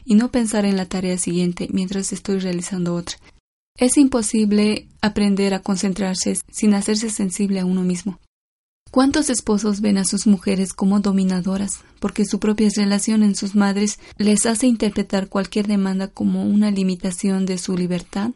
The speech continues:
¿Cuántas esposas piensan que sus maridos son ineficaces o estúpidos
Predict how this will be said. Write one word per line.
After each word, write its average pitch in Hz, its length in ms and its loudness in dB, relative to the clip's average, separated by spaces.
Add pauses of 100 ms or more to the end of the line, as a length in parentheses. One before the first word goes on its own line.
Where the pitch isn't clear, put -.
¿Cuántas 214 360 4
esposas 208 480 0
piensan 196 340 0
que 185 160 -4
sus 202 140 -4
maridos 190 440 -2
son 208 300 -2
ineficaces 196 1040 -2
o 196 120 -2
estúpidos 190 600 -4